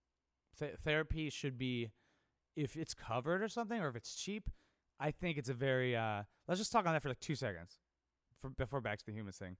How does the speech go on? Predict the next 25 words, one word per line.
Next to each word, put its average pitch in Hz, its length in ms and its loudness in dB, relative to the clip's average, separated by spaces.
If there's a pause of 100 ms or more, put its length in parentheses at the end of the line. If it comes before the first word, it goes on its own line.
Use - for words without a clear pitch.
(380)
I 165 100 2
think 262 140 4
a - 20 2
lot, 180 180 6
like, 170 140 2
just 190 140 -6
try 254 120 2
it 269 60 2
out. 208 280 -2
You 175 120 -2
know, 190 140 2
if 185 100 -6
it's, 185 160 -4
uh, 135 260 4 (480)
'cause 170 160 6
you 247 100 8
pr-, - 180 0
you, 196 180 -4 (180)
you 202 200 8
don't 226 240 8
know 127 180 2
shit. 190 480 2 (200)
<laughs> 170 60 4 (2000)
You 254 160 6
don't. 123 340 2